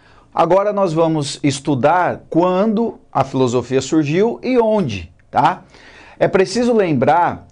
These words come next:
que os gregos criaram a filosofia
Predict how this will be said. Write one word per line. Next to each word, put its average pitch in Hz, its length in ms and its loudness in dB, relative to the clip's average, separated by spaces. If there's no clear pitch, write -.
que 175 120 0
os 156 180 2
gregos 135 800 -2
criaram 156 800 2
a 127 120 2
filosofia 127 1040 -2